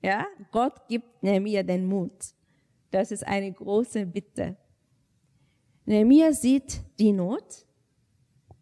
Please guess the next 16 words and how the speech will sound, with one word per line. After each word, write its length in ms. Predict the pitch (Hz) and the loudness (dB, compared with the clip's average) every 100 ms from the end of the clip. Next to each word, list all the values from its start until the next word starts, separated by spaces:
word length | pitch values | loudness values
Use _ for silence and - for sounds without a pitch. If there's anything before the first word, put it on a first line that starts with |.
| _ _ _ _ - | _ _ _ _ -2
und 260 | 220 214 | 2 2
bittet 480 | 311 415 - 233 220 | 2 -2 0 -2 -2
den 160 | 214 214 | -6 -4
König 480 | 220 233 233 214 | -2 0 0 -2
darum, 600 | 185 196 190 175 185 233 254 _ _ _ _ _ _ - | -6 -8 -8 -8 -6 -8 -10 _ _ _ _ _ _ 0
ihn 520 | 302 311 214 240 330 - _ _ _ - | 6 6 6 4 2 -2 _ _ _ -8
nach 320 | 214 220 220 | -6 -6 -6
Jerusalem 600 | 233 208 220 226 202 190 | -6 -2 -4 -4 -6 -8
zu 160 | - 185 | -8 -6
schicken. 600 | - 180 _ - 175 170 - _ _ _ - - - _ _ - | -6 -6 _ -4 -4 -4 -12 _ _ _ -20 -20 -20 _ _ -8
Er 180 | 220 220 | -8 -4
sagt 300 | 240 233 - | -6 -4 0
nicht, 500 | 277 311 - - - _ _ _ - | 0 0 -4 -20 -20 _ _ _ -2
„Ich 440 | 277 269 - - - | 0 -2 -8 -12 -2
bin 240 | 247 240 | 0 2
belastet 720 | 240 226 277 320 - - 320 | 2 0 -2 -4 -6 -2 -2